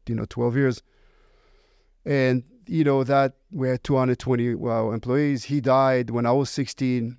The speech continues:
but I, I'm lucky enough to be able to, you know, capture a lot of things that he brought in. For example, you know, the tooling, stamping,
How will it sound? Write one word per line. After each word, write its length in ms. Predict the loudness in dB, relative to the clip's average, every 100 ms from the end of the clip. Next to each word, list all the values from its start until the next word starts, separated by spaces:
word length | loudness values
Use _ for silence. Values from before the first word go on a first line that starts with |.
| _ _
but 480 | -12 -2 2 2 0 -6 -4
I, 460 | 0 2 0 -2 -8 -16 _ -10 -6
I'm 380 | -4 -2 -2 0
lucky 260 | 0 2 0
enough 300 | 0 0 -2
to 100 | -2
be 140 | 0
able 260 | 0 0 -4
to, 380 | -4 -4 -4 -8 -6
you 140 | -4
know, 60 | -2
capture 440 | 0 -2 0 0
a 60 | 2
lot 160 | 0
of 100 | -2
things 760 | -4 -2 0 -2 -6 -12 -14 -18 _
that 200 | -4 -2
he 300 | 0 -2 -2
brought 340 | -2 0 0 2
in. 300 | 0 -2 -2
For 140 | -4
example, 640 | 0 0 0 0 -2 -2 -6 _
you 120 | -6
know, 120 | -4
the 120 | -4 -6
tooling, 480 | 0 2 2 0
stamping, 920 | -4 -8 -2 2 2 0 -2 -2 -6